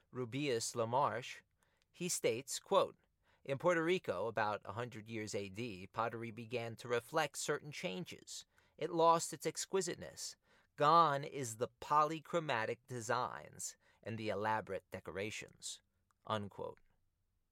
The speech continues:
The use of mounds, or montones, was an integral aspect of Ostenoid culture. Previously, whole seed beds would be washed away in the torrential downpours of the wet season,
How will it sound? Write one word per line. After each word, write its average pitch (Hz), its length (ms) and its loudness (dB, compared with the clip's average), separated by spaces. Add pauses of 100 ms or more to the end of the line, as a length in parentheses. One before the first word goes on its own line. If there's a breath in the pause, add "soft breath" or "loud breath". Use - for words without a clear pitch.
(880)
The 131 80 -10
use 165 300 0
of 120 160 -4
mounds, 127 640 4
or 113 260 2
montones, 120 960 0 (320 soft breath)
was 143 180 2
an 160 60 2
integral 180 580 4
aspect 156 720 0 (240 soft breath)
of 123 240 0
Ostenoid 117 880 0
culture. - 580 2 (840)
Previously, 180 640 0
whole 143 240 0
seed 202 400 -4
beds 101 320 2
would 123 140 -4
be 131 100 -6
washed 139 460 4
away 127 580 4
in 127 160 -2
the 127 80 0
torrential 151 600 0
downpours 143 840 -2
of 107 80 -10
the 120 100 -2
wet 123 220 0
season, 151 560 -8